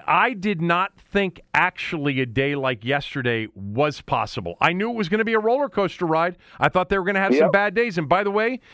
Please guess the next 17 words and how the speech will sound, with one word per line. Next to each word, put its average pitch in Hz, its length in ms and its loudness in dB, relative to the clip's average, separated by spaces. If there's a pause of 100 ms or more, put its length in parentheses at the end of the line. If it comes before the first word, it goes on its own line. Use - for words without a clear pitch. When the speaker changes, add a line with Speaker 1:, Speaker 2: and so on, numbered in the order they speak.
(160)
Speaker 1:
they 214 120 2
survived 254 720 0
a 185 60 4
very 156 480 0 (140)
iffy 180 360 0
day 143 400 0
in 165 140 0
the 175 140 0
opener 208 560 -4
against 151 420 -2
Arizona. 160 600 0 (580)
But 139 320 0
Speaker 2:
Mm-hmm. 139 340 4
Speaker 1:
yesterday, 247 840 0 (300)
you 147 240 -2
gotta 220 260 2
avoid 196 760 0